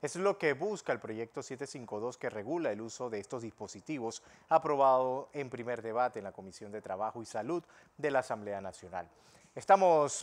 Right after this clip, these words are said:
pidiendo que las pruebas sean de altísima calidad y que el precio no sea mayor de diez dólares. No lo podemos definir nosotros porque va en la reglamentación.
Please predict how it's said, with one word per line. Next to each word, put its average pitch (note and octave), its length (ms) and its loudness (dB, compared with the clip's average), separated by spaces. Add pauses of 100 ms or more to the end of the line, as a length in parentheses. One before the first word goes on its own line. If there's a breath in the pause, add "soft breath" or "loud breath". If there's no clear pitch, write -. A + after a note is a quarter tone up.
pidiendo A#2 680 -6
que B2 160 -6
las A#2+ 160 -4
pruebas F#3+ 440 -4
sean C#3 560 -4
de A#2+ 220 -6
altísima A#2 520 -6
calidad A2 380 -4 (300 loud breath)
y D#3+ 80 -6
que D#3+ 320 -2
el C3 80 -8
precio D3 480 -6
no C3 140 -8
sea C3 200 -4
mayor A#2+ 540 -6
de A2+ 180 -8
diez A#2+ 280 -8
dólares. G#2+ 500 -4 (280 loud breath)
No C#3+ 100 -2
lo E3+ 120 2
podemos C#3 460 -4
definir B2+ 400 -10
nosotros C3 560 -6
porque C#3+ 380 -4 (360 loud breath)
va D3+ 420 6 (140)
en F#3+ 320 -2
la C#3+ 120 0
reglamentación. A#2+ 960 -4